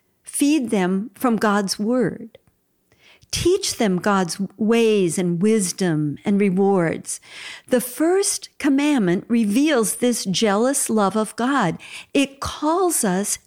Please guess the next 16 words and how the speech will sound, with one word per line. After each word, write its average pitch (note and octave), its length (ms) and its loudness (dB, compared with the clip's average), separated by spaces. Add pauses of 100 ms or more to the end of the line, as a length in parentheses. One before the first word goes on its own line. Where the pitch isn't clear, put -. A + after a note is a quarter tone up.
to C4+ 100 2
say B3+ 220 2
yes B3+ 480 0
to - 140 -4
him, - 400 -6 (380)
and A#3+ 160 2
it A#3+ 140 0
exposes C4+ 800 0
our G#3+ 140 2
God F#3+ 380 0
substitutes. - 840 -4
And A3 100 0
we C4+ 100 0
can B3 200 0
use D4+ 420 0
that G3+ 320 -2